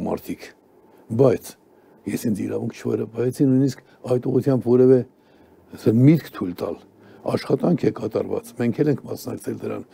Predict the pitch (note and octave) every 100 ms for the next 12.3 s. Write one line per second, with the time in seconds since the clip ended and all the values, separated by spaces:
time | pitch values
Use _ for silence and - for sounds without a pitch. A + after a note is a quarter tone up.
0 | - - - A#2 - B2+ A2 A2+ C3+ B2+
1 | A2 G#2 G2+ G2+ G2+ G2 G#2 G2+ - -
2 | - - A2+ G#2+ A2+ G2+ G2+ G2+ F#2+ -
3 | F#2 - - - - - A#2+ G#2+ G#2 G2+
4 | G2+ C3+ C3+ G#2+ - A#2+ A#2+ _ - A#2
5 | A2+ A2+ A2+ G#2 G#2+ G#2+ - G#2+ G2 G#2
6 | G2+ F#2+ G#2 G2+ G#2 - G2 G#2+ G#2 G#2
7 | - G#2+ E2+ - _ - - - G#2 G#2
8 | A2 A2 G#2+ A2+ - G#2 G#2+ G#2 G#2 A#2
9 | C#3 - - - B2+ A#2 A2+ A2+ G2+ -
10 | A2 D#3+ C#3+ _ _ - _ C3 A#2+ A2
11 | G#2 A2 G#2 A2 - A2+ A2 G2 G#2+ G#2
12 | A2 C3